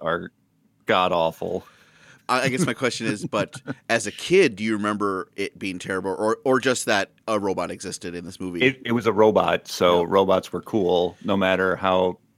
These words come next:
Speaker 2: Yeah.
Speaker 1: dumb they really <laughs> are.
Speaker 2: Like Rocky Four, that robot, or, I mean, there's
Speaker 1: Yeah.
Speaker 2: numerous. Rotor. There's so many. The eighties were prime with just robot helpers that were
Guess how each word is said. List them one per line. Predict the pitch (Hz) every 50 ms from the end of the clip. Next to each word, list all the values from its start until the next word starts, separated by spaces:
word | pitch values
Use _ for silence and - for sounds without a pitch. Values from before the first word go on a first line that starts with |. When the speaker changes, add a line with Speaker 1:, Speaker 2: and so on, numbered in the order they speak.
| _ _ _ _ _ _
Speaker 2:
Yeah. | - - 104 107 104
Speaker 1:
dumb | 95 95 92 90 92 92 92 90 85 _ - -
they | 92 95 92 87 92
really | 87 92 95 92 92 95 98 110
<laughs> | 117 - -
are. | 185 - - -
Speaker 2:
Like | 120 120 117 -
Rocky | 131 123 117 - 123 117
Four, | 107 - - 113 110 107 104 101
that | 101 101 101 -
robot, | 101 104 101 104 98 104 98 98 98 98 101 - - - - - - - - - - - - _ _ _
or, | - 90 92 90 87 87 85 85 80 80 - -
I | - 120
mean, | 123 117 104
there's | 104 95 - -
Speaker 1:
Yeah. | - -
Speaker 2:
numerous. | 90 76 - 82 85 95 - - - - _ _ _ _ -
Rotor. | 95 107 107 107 - - 110 98 98 95 95 98 101 - _ _ _ _
There's | 147 180 175 156 143 -
so | 175 165
many. | 160 156 147 135 127 - - - - - - -
The | 165 151 170
eighties | 165 170 165 151 120 107 -
were | 110 110 104
prime | - - - 127 117 110 107 104 101
with | 101 98
just | - 110 101 95 - - - - _ _ _ _ _ _ _ _ _ _
robot | - 92 98 113 120 120 113 120 117 113 -
helpers | - 104 113 107 101 - - 87 87 85 90 - - - - _ _ _ _ -
that | - 98 90 90 107 98 92 92 - - - - - - - _
were | - 98 98 95 95 92 90 85